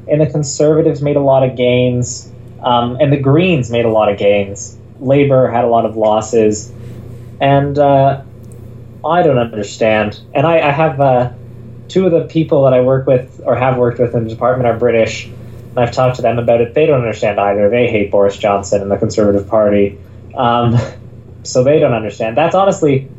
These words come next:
one of them. One of my, uh, the, one of the directors I worked with in our six A three scenes, uh, early on before we had studio, he moved, he left England once the Brexit referendum happened. He was like, "I don't wanna live here anymore. Bye." And he moved here. <laughs>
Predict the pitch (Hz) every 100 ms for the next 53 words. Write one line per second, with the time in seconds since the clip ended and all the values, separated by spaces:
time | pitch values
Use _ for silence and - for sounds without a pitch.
0 | - - 131 185 196 135 123 - - -
1 | 170 180 160 143 139 139 127 123 139 147
2 | 165 143 135 143 156 131 117 110 104 110
3 | 101 107 104 - 131 131 120 113 110 101
4 | - 110 101 98 - 113 110 101 101 -
5 | - - - - 127 120 123 113 110 -
6 | 110 107 - 131 117 101 123 156 160 -
7 | 127 123 143 170 170 147 185 156 147 160
8 | - - 156 139 117 110 104 - - -
9 | - - - - - 131 131 - 123 123
10 | 120 127 107 110 104 101 104 - 101 110
11 | 110 107 120 117 113 110 113 104 101 101
12 | 107 104 95 - - - - - - -
13 | - 120 123 123 120 - 131 127 131 -